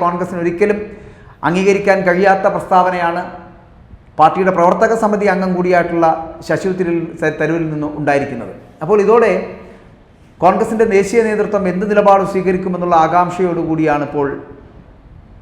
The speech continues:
ആ, കേരളത്തിലെ ശശി തരൂർ ആരാധകരും പാർട്ടിയുടെ പ്രവർത്തകരുമൊക്കെ നോക്കിക്കാണുന്നത് എന്നുള്ളതാണ്. നേരത്തെയും ശശി തരൂർ ഇതുപോലെ മോദിയെ പ്രകീർത്തിച്ചുകൊണ്ട് അഭിപ്രായ പ്രകടനങ്ങൾ നടത്തിയിട്ടുണ്ട് എങ്കിലും പുതിയ പ്രസ്താവന കോൺഗ്രസിനെ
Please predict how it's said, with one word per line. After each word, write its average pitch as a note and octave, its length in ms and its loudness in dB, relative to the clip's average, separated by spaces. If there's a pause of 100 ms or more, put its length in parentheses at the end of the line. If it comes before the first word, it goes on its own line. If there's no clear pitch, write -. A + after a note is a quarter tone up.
(180)
ആ, A#2+ 40 -2 (600)
കേരളത്തിലെ E3 420 0 (160)
ശശി F#3 300 -4
തരൂർ F3+ 200 0 (120)
ആരാധകരും E3+ 580 2 (220)
പാർട്ടിയുടെ D#3 380 0
പ്രവർത്തകരുമൊക്കെ C#3+ 680 -4 (720)
നോക്കിക്കാണുന്നത് D3 640 -4
എന്നുള്ളതാണ്. F#2+ 400 -14
നേരത്തെയും F3+ 360 -2 (420)
ശശി F3 260 0
തരൂർ F#3 280 0
ഇതുപോലെ F#3 360 2
മോദിയെ F3 320 0
പ്രകീർത്തിച്ചുകൊണ്ട് E3 760 -2
അഭിപ്രായ D#3 300 2 (100)
പ്രകടനങ്ങൾ E3 400 -4 (100)
നടത്തിയിട്ടുണ്ട് D#3+ 680 -4
എങ്കിലും C#3 240 -4 (1120)
പുതിയ G#3 200 2 (100)
പ്രസ്താവന F3+ 500 2 (300)
കോൺഗ്രസിനെ F3 440 0